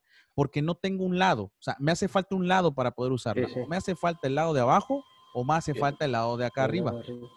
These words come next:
Speaker 1: ¿sale? De A a C, ¿sale? Entonces, no voy a
Speaker 2: Ujú.
Speaker 1: poder, eh, resolverlo de esta manera. Ahora, ¿qué es lo que voy a hacer? Lo que voy a hacer es basarme en los datos trigonométricos que yo conozco para poder así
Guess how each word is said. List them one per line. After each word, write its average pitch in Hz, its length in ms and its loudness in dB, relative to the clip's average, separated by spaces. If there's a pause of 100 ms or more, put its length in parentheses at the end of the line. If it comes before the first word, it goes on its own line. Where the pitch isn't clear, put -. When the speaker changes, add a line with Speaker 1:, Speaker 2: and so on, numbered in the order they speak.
Speaker 1:
¿sale? 147 340 -12
De 120 160 0
A 127 160 4
a 127 60 0
C, 165 260 0 (800)
¿sale? 147 360 -6 (540)
Entonces, 147 240 -2
no 160 200 0
voy 202 160 6
a 196 60 4
Speaker 2:
Ujú. 113 80 -4
Speaker 1:
poder, 165 480 2
eh, 143 280 -2
resolverlo 135 560 -4
de 135 60 -2
esta 131 160 -6
manera. 135 400 -2 (260)
Ahora, 123 320 2 (300)
¿qué - 80 0
es 185 80 4
lo 214 80 4
que 190 100 -2
voy 190 160 4
a 185 60 4
hacer? 151 320 -2 (240)
Lo 143 220 2
que 151 100 0
voy 190 160 4
a 220 40 4
hacer 196 220 2
es 190 300 0 (100)
basarme 175 720 2 (200)
en 143 180 -2
los 135 180 2
datos 180 340 2
trigonométricos 151 840 0
que 120 120 -4
yo 131 120 -2
conozco 156 600 -4 (580)
para 135 300 4
poder 151 280 2
así 185 540 -2